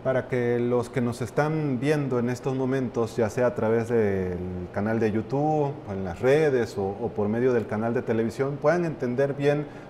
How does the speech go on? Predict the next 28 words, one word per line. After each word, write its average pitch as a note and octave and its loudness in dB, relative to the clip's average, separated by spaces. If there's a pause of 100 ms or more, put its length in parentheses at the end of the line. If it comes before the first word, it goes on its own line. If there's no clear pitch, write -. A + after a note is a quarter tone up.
la, A#2+ 4
la B2 8
labor C3 4
que C3+ -4
ustedes C3 0
realizan. A#2+ 0
Para A2+ 4
quien A2+ 0
diga, C3 4 (260)
"Yo E3 2
he - 2
escuchado C3 2
hablar A#2 6
de A2+ 0
creat B2 2
y B2 4
he - 4
escuchado A#2+ 0
hablar A2+ 2
de, A2 2
de G#2+ -2
adicciones", C3+ 0
porque A2+ -8
siempre C3+ 4
luego C3 6
te - -2
consultamos, A2+ -2
¿no? C3+ -2